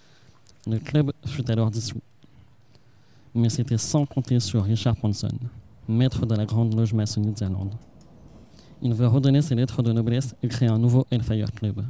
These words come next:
Les poètes, les peintres et les politi-, politiciens de l'époque s'y donnaient rendez-vous. On raconte qu'un chat noir envoyé par Satan lui-même venait espionner les activités du club. Il y aurait vu des messes noires, des sacrifices d'animaux en tout genre, ainsi que des pactes avec le diable.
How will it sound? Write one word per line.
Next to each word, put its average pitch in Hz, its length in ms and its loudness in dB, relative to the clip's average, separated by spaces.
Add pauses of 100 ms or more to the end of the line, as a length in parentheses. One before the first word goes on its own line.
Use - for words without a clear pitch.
(1160)
Les 110 120 0
poètes, 117 440 0
les 110 100 0
peintres 113 440 -2
et 117 40 -2
les 110 80 0
politi-, 113 380 -4 (160)
politiciens 117 480 0
de 113 80 2
l'époque 110 400 -4
s'y - 180 -10
donnaient 110 220 2
rendez-vous. 107 380 0 (1300)
On 123 100 6
raconte 127 340 2
qu'un 120 120 0
chat 120 200 0
noir 127 440 2
envoyé 120 340 4
par - 180 -4
Satan 120 260 0
lui-même 113 360 4 (120)
venait 113 380 2
espionner 120 320 2
les 113 160 2
activités 113 360 -2
du 107 140 -4
club. 95 260 -8 (880)
Il 117 120 0
y 113 40 2
aurait 113 180 2
vu 131 240 4 (100)
des 113 160 -2
messes 110 260 0
noires, 110 400 4
des 113 100 0
sacrifices 120 460 -4
d'animaux 110 380 4
en 104 40 -2
tout 120 140 -2
genre, 113 360 4
ainsi 110 260 -2
que 117 120 -2
des 104 120 -2
pactes 107 220 -4
avec 101 240 -4
le 107 60 2
diable. 98 240 -2